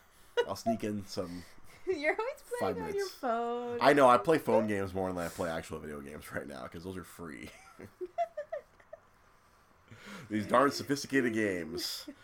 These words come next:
Speaker 1: like Star Wars Galaxy of Heroes
Speaker 2: <laughs>
Speaker 1: and Marvel Strike Force.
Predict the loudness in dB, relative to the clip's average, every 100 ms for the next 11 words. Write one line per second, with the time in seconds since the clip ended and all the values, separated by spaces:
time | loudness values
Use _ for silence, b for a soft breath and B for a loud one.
0 | B -12 -10 0 4 4 4 2 2 4
1 | 4 2 -4 -4 -2 -4 -4 0 0 -2
2 | -4 -2 -2 -4 -8 -4 -2 -2 2 4
3 | 4 4 2 4 2 2 -2 -6 -6 -4
4 | 2 4 4 4 2 0 0 0 -2 -6
5 | -6 -6 -4 -4 -4